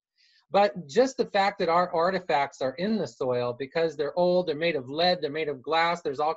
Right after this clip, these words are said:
kinds of seepage that's actually caused by the material that we're looking for. Um, typically what we have on a project where we know that we've got some,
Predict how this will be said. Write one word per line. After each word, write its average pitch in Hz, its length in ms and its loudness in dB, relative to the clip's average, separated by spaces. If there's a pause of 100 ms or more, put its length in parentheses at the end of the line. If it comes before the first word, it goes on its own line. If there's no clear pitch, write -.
kinds 156 240 -8
of 127 80 -10
seepage 151 420 -8
that's 127 200 -6
actually 160 260 -2
caused 170 340 -2
by 151 140 -2
the 131 80 -6
material 135 460 -4
that 127 140 -6
we're 139 200 -2
looking 139 400 -4
for. 117 260 -8 (520)
Um, 131 440 -6 (460)
typically 233 340 0
what 190 180 2
we 165 120 -2
have 156 420 0 (360)
on 160 160 -2
a 160 40 -4
project 190 540 0
where 160 160 2
we 156 160 -4
know 160 260 0
that 185 140 -4
we've 160 220 -6
got 151 220 0
some, 151 440 -8